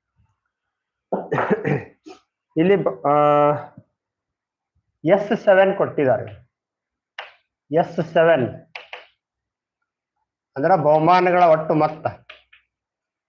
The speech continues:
ಬಹುಮಾನದ ಒಟ್ಟು ಮೊತ್ತ, ಬಹುಮಾನದ ಒಟ್ಟು ಮೊತ್ತ ಎಷ್ಟಂದ್ರ ಏಳ್ನೂರು ರೂಪಾಯಿ ಅಂತ ಕೊಟ್ಟಾರ. ಪದಗಳ ಸಂಖ್ಯೆ ಕೂಡ ಗೊತ್ತೈತಿ ಇಲ್ಲಿ.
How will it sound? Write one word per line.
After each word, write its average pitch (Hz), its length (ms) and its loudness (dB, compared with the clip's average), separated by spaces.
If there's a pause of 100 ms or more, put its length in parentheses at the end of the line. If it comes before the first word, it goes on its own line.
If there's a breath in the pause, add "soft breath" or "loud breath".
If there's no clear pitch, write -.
(140)
ಬಹುಮಾನದ 147 1160 0
ಒಟ್ಟು 139 380 -4
ಮೊತ್ತ, 135 300 -4 (4000)
ಬಹುಮಾನದ 139 440 0
ಒಟ್ಟು 143 300 -2
ಮೊತ್ತ 143 260 -4
ಎಷ್ಟಂದ್ರ 135 440 -2
ಏಳ್ನೂರು 151 520 2
ರೂಪಾಯಿ 135 240 -2
ಅಂತ 131 100 -2
ಕೊಟ್ಟಾರ. 120 360 -2 (2500)
ಪದಗಳ 190 380 2
ಸಂಖ್ಯೆ 185 420 0
ಕೂಡ 180 220 0
ಗೊತ್ತೈತಿ 151 460 -2
ಇಲ್ಲಿ. 104 200 -14